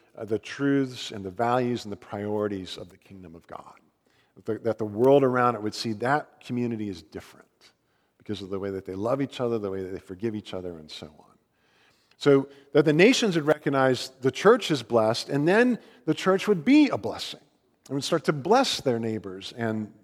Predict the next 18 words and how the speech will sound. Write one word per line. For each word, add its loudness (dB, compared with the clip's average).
their, -4
the -4
nations -6
around -10
them. -18
Where -4
else 0
in -4
the 0
world 4
is 0
anybody 6
gonna 2
come -2
to -2
hear 4
about 4
how, 0